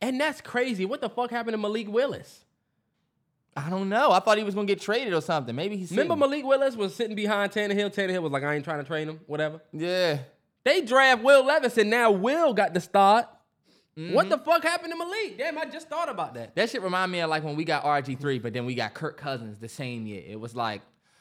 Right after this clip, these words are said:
Speaker 2: soon as R G three ready to go down, you got Kirk Cousins warming up, and Kirk was getting in there and looking all right. And we was like, "Yo, we shoulda got our one guy to stick with."
Speaker 1: Yeah.
Speaker 2: 'Cause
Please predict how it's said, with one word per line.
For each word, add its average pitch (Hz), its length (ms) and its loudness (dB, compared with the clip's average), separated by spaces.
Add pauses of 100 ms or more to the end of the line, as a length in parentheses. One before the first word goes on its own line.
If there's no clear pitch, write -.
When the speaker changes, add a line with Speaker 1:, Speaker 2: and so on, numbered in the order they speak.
Speaker 2:
soon 202 280 2
as 185 80 0
R 190 240 6
G 185 140 -4
three 190 200 2
ready 160 220 4
to 143 80 0
go 139 180 2
down, 139 240 2
you 170 80 -4
got 139 280 0
Kirk 180 220 -2
Cousins 170 320 2
warming 120 380 -4
up, 98 140 -8
and 101 100 -10
Kirk 233 240 2
was 156 100 -2
getting 165 220 -4
in 165 80 -2
there 165 140 0
and 160 80 0
looking 190 240 4
all 202 220 4
right. 107 180 -4
And 117 100 -6
we 156 80 -4
was 175 160 -4
like, 160 160 0
"Yo, 127 220 -4 (960)
we 175 120 0
shoulda 196 220 0
got 139 160 2
our 127 160 2
one 127 240 -2
guy 113 200 0
to 95 80 -12
stick - 300 -16
with." 90 180 -16 (300)
Speaker 1:
Yeah. 139 460 0 (140)
Speaker 2:
'Cause 139 380 2